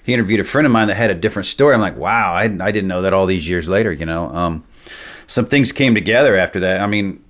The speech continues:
somebody from Somalia that drove the, the Humvee that delivered us to the back gate on the fourth of October, you know, the next morning, wrote in, "That was my vehicle. I was driving that vehicle." I'm like, "Wow, I didn't," you know, and he told us that he got lost. I, I never knew why we went a different way than everybody else and got shot at more often.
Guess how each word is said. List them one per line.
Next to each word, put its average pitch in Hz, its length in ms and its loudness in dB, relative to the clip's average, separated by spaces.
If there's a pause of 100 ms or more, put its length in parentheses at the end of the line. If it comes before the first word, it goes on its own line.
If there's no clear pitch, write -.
(120)
somebody 120 360 0
from 107 180 -4
Somalia 101 480 0
that 85 160 -6
drove 98 460 2
the, 90 280 0 (140)
the 78 120 -2
Humvee 92 500 -2
that 78 120 -6
delivered 92 360 -2
us 90 100 -4
to - 120 -12
the 87 60 -4
back 82 300 -2
gate 95 360 0
on 82 260 -4
the 71 80 -6
fourth - 520 -4
of 82 160 -8
October, 87 520 -2
you 82 80 -4
know, 85 100 -4
the 87 100 -4
next 90 280 -6
morning, 98 320 -2 (920)
wrote 113 220 4
in, 110 100 4
"That 147 140 4
was 156 120 0
my 175 160 4
vehicle. 170 340 4
I 156 60 6
was 156 140 0
driving 135 320 4
that 131 120 2
vehicle." 139 220 2
I'm 113 60 4
like, 110 140 0
"Wow, 120 320 0
I 101 120 0
didn't," 117 480 -2
you 101 80 0
know, 98 120 2
and 101 80 0
he 120 60 0
told 117 240 2
us 117 100 -2
that 113 100 2
he 117 80 4
got 101 200 2
lost. 98 400 2
I, 98 200 2
I - 20 4
never 117 280 4
knew 117 160 4
why 98 240 2
we 92 140 0
went 90 200 -2
a - 20 -6
different 80 320 -6
way 82 160 0
than 80 120 -4
everybody 73 420 -2
else 65 260 -6
and 71 80 -10
got 67 140 -6
shot 78 260 0
at 71 140 -2
more 76 180 -4
often. 76 320 -4